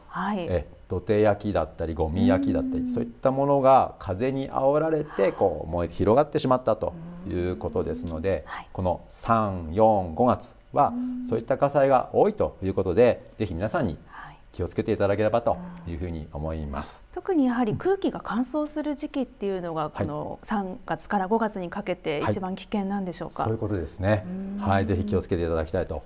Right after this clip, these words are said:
Speaker 2: 思います。
Speaker 1: はい。
Speaker 2: で、その中で、えー、住宅火災というところでちょっと触れてみたいんですけれど、
Speaker 1: うん。はい。
Speaker 2: まあ、実は三つの三大原因っていうのがありまして、
Speaker 1: うん。はい。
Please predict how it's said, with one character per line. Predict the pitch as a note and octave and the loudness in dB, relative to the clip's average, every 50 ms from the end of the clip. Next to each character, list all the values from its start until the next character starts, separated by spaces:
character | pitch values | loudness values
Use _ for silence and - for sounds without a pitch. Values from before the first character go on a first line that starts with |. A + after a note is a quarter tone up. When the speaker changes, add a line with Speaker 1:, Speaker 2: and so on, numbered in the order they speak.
| - - - | -10 -6 -4
Speaker 2:
思 | F2+ | -2
い | F2+ | 0
ま | - - G3 | 2 2 2
す。 | G#3 | 2
Speaker 1:
は | G3+ | 0
い。 | F#3 F3+ - - - - - - - - | 0 -2 -6 -12 -18 -20 -20 -14 -2 2
Speaker 2:
で、 | B2+ B2+ | 4 4
そ | B2 - C3+ | 4 4 4
の | C#3 C#3 | 4 4
中 | C3+ C3+ - A2+ G2 | 4 4 4 2 2
で、 | F2+ F2 A2+ A#2+ B2 A2+ - - - - - - - | 6 8 8 10 10 8 6 2 -4 -18 -20 -8 0
え | G2 G2 F#2+ F#2+ F#2+ F2+ F2 E2 | 2 4 4 6 4 4 2 2
ー、 | D2+ | 2
住 | F#2+ D3 | 2 4
宅 | - A3+ A3+ A3+ | 6 6 6 6
火 | - A3+ | 4 4
災 | A3+ E3 A#2+ G#2 | 6 6 4 4
と | - F#2+ F2 | 2 0 0
い | F2+ F2+ | 0 0
う | E2+ | 0
と | - F2+ | 0 0
こ | E2 F2+ | 2 2
ろ | F2 | 2
で | D#2+ F2+ G#2 G#2+ G2+ F2 | 2 4 6 6 6 4
ち | - - | 2 -2
ょ | |
っ | - | -4
と | F#2 | -2
触 | F2 | 0
れ | F2+ F#2+ | 0 0
て | F#2 G2+ F#2 | 0 0 0
み | F#2 F2+ | 2 2
た | G2 F#2 | 2 2
い | F2+ | 2
ん | E2 | 0
で | D#2 D2 | -6 -8
す | - - | -8 -8
け | F2 | -8
れ | D#2 D#2+ | -6 -2
ど、 | D2+ | 2
Speaker 1:
う | E2 | 6
ん。 | G#2 G#2+ G#2+ G#2 F#2 | 6 8 8 8 6
は | - | 4
い。 | - - - - - - - - - - - - - | 0 -6 -18 -20 -20 -20 -20 -20 -20 -20 -18 -8 -2
Speaker 2:
ま | D3+ D3 B2 | 0 2 2
あ、 | G2+ | 2
実 | A2+ G#2+ - | 0 0 4
は | D3 G#2+ E2 | 4 4 4
三 | - G#2+ C3 B2+ - - | 4 2 0 0 -2 -4
つ | - - | 0 4
の | A#3 F3+ G#2+ - - - - - | 6 6 6 4 0 -6 -14 -16
三 | - - - - - A3 F#3 | -8 0 2 2 2 4 6
大 | F3+ F3+ F3+ E3+ D3 | 6 6 6 6 6
原 | A#2+ E3 D#3+ | 6 6 6
因 | C3+ A2+ - | 6 2 0
っ | |
て | - F#2+ | 0 -2
い | E2 | -4
う | |
の | E2 | -2
が | D#2 D2+ D2 D2 - - - - | -2 -2 -4 -4 -8 -12 -10 -8
あ | - D#2+ | -6 -4
り | E2 D#2+ | -4 -2
ま | D#2+ D2+ | -4 -4
し | - - | -6 -4
て、 | - - | 0 2
Speaker 1:
う | F2+ F#2 E2+ | 2 4 2
ん。 | D2 | 2
は | - | -2
い。 | - | -6